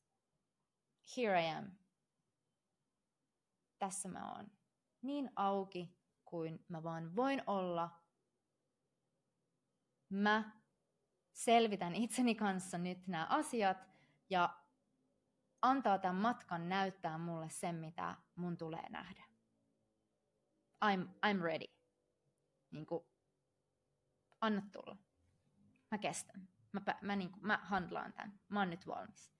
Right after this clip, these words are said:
Mä haluan. Mulla oli niin vahva se halu selvittää, että mistä tässä on kyse ja niin kun karistaa jollain tapaa niin kun pois se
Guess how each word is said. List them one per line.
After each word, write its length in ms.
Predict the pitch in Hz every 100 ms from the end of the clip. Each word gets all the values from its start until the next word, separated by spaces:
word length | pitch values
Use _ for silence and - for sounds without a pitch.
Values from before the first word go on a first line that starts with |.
| _
Mä 120 | - 190
haluan. 600 | 196 233 202 202 - -
Mulla 400 | - - - 196
oli 60 |
niin 340 | 214 269 294 226
vahva 440 | 269 339 302 175
se 160 | 170 170
halu 520 | 180 196 185 170 175 - - -
selvittää, 880 | - 196 185 185 - - - - -
että 180 | 170 -
mistä 240 | 202 202
tässä 340 | 170 175 - -
on 100 | -
kyse 220 | 175 170
ja 120 | 165
niin 200 | 170 170
kun 240 | 165 165 170 _ _ _ _ _ _ _ -
karistaa 680 | 269 294 269 - - 175
jollain 600 | 175 214 240 196 170 165
tapaa 440 | 170 170 165 - 202
niin 140 | 202
kun 140 | 165 -
pois 420 | 180 175 165 -
se 160 | -